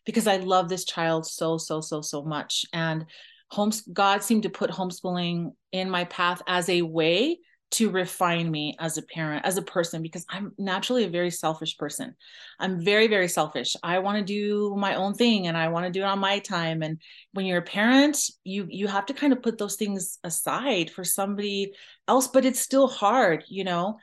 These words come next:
I still have those, those, um, those things I'm interested, like my little side projects and pet projects that I love to do. So for me, it's been, it's been, I think, more for me,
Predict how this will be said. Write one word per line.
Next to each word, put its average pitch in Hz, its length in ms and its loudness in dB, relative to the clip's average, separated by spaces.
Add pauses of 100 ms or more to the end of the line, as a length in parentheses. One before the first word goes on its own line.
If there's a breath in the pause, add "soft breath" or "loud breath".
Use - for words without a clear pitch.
(260 loud breath)
I 196 80 -6
still 226 300 2
have 208 340 0
those, 180 420 2 (380 soft breath)
those, 170 400 0
um, 165 420 0
those 170 200 -2
things 208 240 -2
I'm 226 120 6
interested, 285 480 4
like 160 160 2
my 170 120 0
little 226 380 4 (200)
side 226 480 2
projects 294 500 4
and 190 240 -2
pet - 360 -2
projects 269 420 2
that 220 100 0
I 190 200 4
love 185 480 0
to 196 120 -6
do. 175 360 2 (420 loud breath)
So 196 640 4 (140)
for 214 140 2
me, 269 280 8 (160)
it's 196 160 -4
been, 190 560 0 (520)
it's 208 160 -2
been, 254 300 8
I 220 120 4
think, 220 180 2
more 196 180 2
for 180 160 -4
me, 156 380 -4